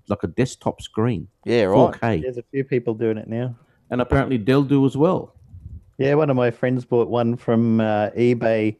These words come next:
Speaker 3: He's in Queensland. eBay had a sale, five hundred dollars for four K screen,
Speaker 1: You're
Speaker 3: uh,
Speaker 1: kidding?
Speaker 3: including,
Speaker 1: Wow.
Speaker 3: including shipping.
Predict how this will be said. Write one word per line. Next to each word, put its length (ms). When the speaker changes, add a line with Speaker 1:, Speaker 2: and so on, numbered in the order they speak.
Speaker 3:
He's 200
in 160
Queensland. 760
eBay 320
had 140
a 100
sale, 540
five 300
hundred 320
dollars 420
for 300
four 260
K 280
screen, 760
Speaker 1:
You're 180
Speaker 3:
uh, 60
Speaker 1:
kidding? 220
Speaker 3:
including, 220
Speaker 1:
Wow. 280
Speaker 3:
including 440
shipping. 420